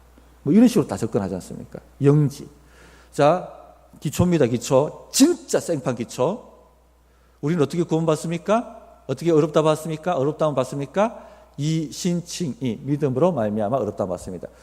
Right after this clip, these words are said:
그런데 영지를 통해서 의롭다함을 받는다는 말은 뭡니까? 이지칭이에요. 여기서부터가 다 이렇게 분별이 돼야 되는 겁니다. 우리만 풀 수 있다. 이, 이지칭이 아니란 얘기입니다.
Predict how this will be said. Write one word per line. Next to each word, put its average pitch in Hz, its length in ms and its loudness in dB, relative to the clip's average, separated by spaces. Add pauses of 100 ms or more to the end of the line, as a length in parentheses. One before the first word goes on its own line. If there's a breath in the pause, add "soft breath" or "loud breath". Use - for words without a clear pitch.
(160 soft breath)
그런데 175 320 4
영지를 180 540 4
통해서 151 420 0
의롭다함을 143 440 2
받는다는 123 340 0
말은 104 200 0
뭡니까? 95 320 -4 (200 loud breath)
이지칭이에요. 123 1000 -2 (1800)
여기서부터가 151 680 4
다 135 160 0
이렇게 117 600 0 (160)
분별이 147 320 2
돼야 131 140 2
되는 90 220 -4
겁니다. 85 440 -12 (1120)
우리만 170 680 2
풀 139 140 -2
수 - 120 -4
있다. - 380 -2
이, 143 420 -2
이지칭이 147 600 -4
아니란 110 360 0
얘기입니다. 85 440 -8